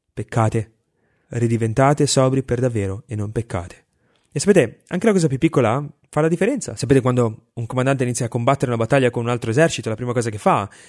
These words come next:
è inviare un gruppo avanzato che ha la possibilità di stabilire una testa di ponte e poi da lì inizia l'infiltrazione. Quello che Satana vuole trovare nella nostra vita è solamente una piccola crepa nella, nella diga. Ed è tutto ciò che gli serve per far scoppiare la cosa intera.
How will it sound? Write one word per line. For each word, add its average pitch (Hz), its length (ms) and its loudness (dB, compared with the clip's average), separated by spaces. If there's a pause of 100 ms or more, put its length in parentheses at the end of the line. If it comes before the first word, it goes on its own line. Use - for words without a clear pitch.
(220)
è 113 240 -4
inviare 123 360 0
un 117 100 -2
gruppo 131 260 0
avanzato 113 640 -2
che 117 100 -6
ha 120 40 -2
la 117 80 -2
possibilità 120 400 -2
di 120 80 0
stabilire 117 460 -2
una 107 100 -6
testa 117 240 -4
di 104 60 -4
ponte 143 460 2 (200)
e 131 80 -4
poi 135 120 4
da 120 80 2
lì 135 100 0
inizia 123 220 -2
l'infiltrazione. 110 720 -2
Quello 131 180 2
che 120 220 2 (240)
Satana 151 340 2
vuole 117 340 0
trovare 120 320 -2
nella 127 140 -2
nostra 117 200 -4
vita 190 220 2
è 110 40 2
solamente 123 480 -2 (200)
una 135 100 -2
piccola 208 300 4
crepa 123 320 -4
nella, 113 280 -4 (300)
nella 127 160 2
diga. 127 380 2 (920)
Ed 117 60 -6
è 113 140 -8
tutto 185 280 0
ciò 160 140 2
che 151 100 2
gli 151 60 2
serve 117 220 2
per 104 80 -4
far 110 160 -2
scoppiare 135 760 -2
la 107 140 -8
cosa 110 480 -2
intera. 95 520 -8